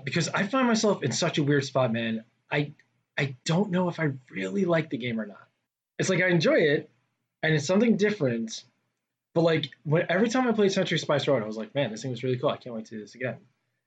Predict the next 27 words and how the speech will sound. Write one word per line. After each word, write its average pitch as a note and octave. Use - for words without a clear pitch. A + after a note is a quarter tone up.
And D#3
every F3+
time G#3+
I G#3+
play G3+
Century F3+
East D#3+
and D#3
Wonders, C3+
like, A#2+
win D3
or G3
lose, F#3+
at B2+
the D#3+
end, D3+
I'm C3
like, B2
"Did A#3+
I F4
have G4+
a G4+
good G#4
time? F#4+
I D#4+
don't E4
know." E4